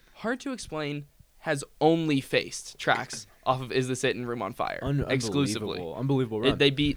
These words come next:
Speaker 1: The Way It Is, then beat
Speaker 2: Wait.
Speaker 1: You Talk Way Too Much.
Speaker 2: They beat, no, they beat You Talk Way Too Much.
Speaker 1: They
Speaker 2: They
Speaker 1: beat The Way It Is
Speaker 2: Oh,
Speaker 1: first.
Speaker 2: they did?
Speaker 1: Yeah,
Speaker 2: Oh, yeah,
Speaker 1: we
Speaker 2: I
Speaker 1: had,
Speaker 2: forgot
Speaker 1: this
Speaker 2: that.
Speaker 1: is just the second
Speaker 2: Okay,
Speaker 1: round.
Speaker 2: okay.
Speaker 1: They beat The Way It Is,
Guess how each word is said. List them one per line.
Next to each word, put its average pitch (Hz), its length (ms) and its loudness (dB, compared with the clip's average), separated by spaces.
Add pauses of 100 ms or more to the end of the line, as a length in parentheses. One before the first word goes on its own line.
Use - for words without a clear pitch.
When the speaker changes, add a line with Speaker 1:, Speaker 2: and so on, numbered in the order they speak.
Speaker 1:
The 135 180 0
Way 135 220 2
It 151 80 0
Is, 127 380 -2 (500)
then 127 160 -2
beat 117 100 0
Speaker 2:
Wait. 110 160 4
Speaker 1:
You 156 120 2
Talk 135 280 2
Way 120 120 0
Too 127 120 -8
Much. 110 440 -6
Speaker 2:
They 135 80 6
beat, 147 120 8
no, 143 100 6
they 131 60 8
beat 127 140 4
You 127 80 4
Talk 117 240 0
Way 107 80 0
Too - 80 -6
Much. 90 240 -6 (100)
Speaker 1:
They 143 100 2
Speaker 2:
They 139 40 6
Speaker 1:
beat 147 140 2
The 156 60 -2
Way 143 120 4
It 120 80 -2
Is 117 80 -2
Speaker 2:
Oh, 170 60 10
Speaker 1:
first. 156 60 8
Speaker 2:
they 131 100 8
did? 135 240 4
Speaker 1:
Yeah, - 60 -4
Speaker 2:
Oh, - 20 0
yeah, 110 180 0
Speaker 1:
we 147 80 2
Speaker 2:
I - 40 2
Speaker 1:
had, 139 40 -2
Speaker 2:
forgot 113 80 0
Speaker 1:
this - 80 0
Speaker 2:
that. - 80 -6
Speaker 1:
is - 60 -8
just - 200 -10
the 120 140 -12
second - 220 -10
Speaker 2:
Okay, - 40 -8
Speaker 1:
round. - 180 -8
Speaker 2:
okay. 120 160 -10 (420)
Speaker 1:
They 127 80 0
beat 151 160 4
The 165 60 2
Way 147 120 8
It 147 80 6
Is, 135 260 0